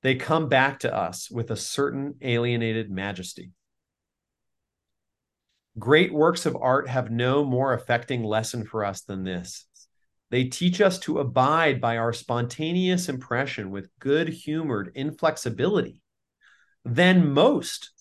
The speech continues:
when the whole cry of voices is on the other side. Else, tomorrow a stranger will say with masterly good sense precisely what we have thought and felt all the time,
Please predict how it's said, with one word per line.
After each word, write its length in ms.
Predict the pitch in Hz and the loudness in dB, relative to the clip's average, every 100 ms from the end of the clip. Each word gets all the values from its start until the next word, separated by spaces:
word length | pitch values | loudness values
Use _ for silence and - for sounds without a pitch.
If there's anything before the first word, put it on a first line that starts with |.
| _ | _
when 200 | 147 165 | -2 2
the 80 | 160 | 2
whole 480 | 151 - 226 262 285 | 2 6 8 8 4
cry 340 | - 240 247 | 2 6 6
of 180 | 233 143 | 6 4
voices 500 | 143 190 214 208 170 | 2 0 0 -2 -4
is 140 | 156 | -2
on 200 | 156 165 | 2 2
the 160 | 160 143 | 4 6
other 280 | 143 160 170 | 6 4 2
side. 400 | - 110 85 - _ _ _ _ _ _ _ _ _ _ _ | 0 -2 -4 -10 _ _ _ _ _ _ _ _ _ _ _
Else, 460 | 165 170 123 - - _ _ - | 4 6 4 -2 -12 _ _ -6
tomorrow 540 | 156 139 143 180 196 | -2 2 4 6 6
a 60 | 151 | 2
stranger 580 | - - 156 175 180 175 | 0 -6 -2 0 0 0
will 160 | 151 | 0
say 380 | - 151 151 120 | -2 2 4 2
with 200 | 104 107 | 0 -6
masterly 600 | 107 123 135 - 143 127 | -4 -4 -4 -4 -2 -2
good 200 | 123 120 | -2 -4
sense 500 | - 120 101 - - _ _ _ _ | -4 -6 -6 -10 -16 _ _ _ _
precisely 720 | 165 160 - 170 196 180 160 | -4 -2 2 2 2 -2 -2
what 200 | 123 120 | -2 -4
we 140 | 123 143 | -2 0
have 140 | 131 | -2
thought 400 | - 127 127 127 | -2 0 0 -2
and 120 | 113 | -10
felt 400 | - 127 104 95 - | -6 -2 -2 -2 -6
all 200 | 107 107 | -4 -4
the 80 | 127 | -6
time, 420 | 127 98 - | -6 -6 -8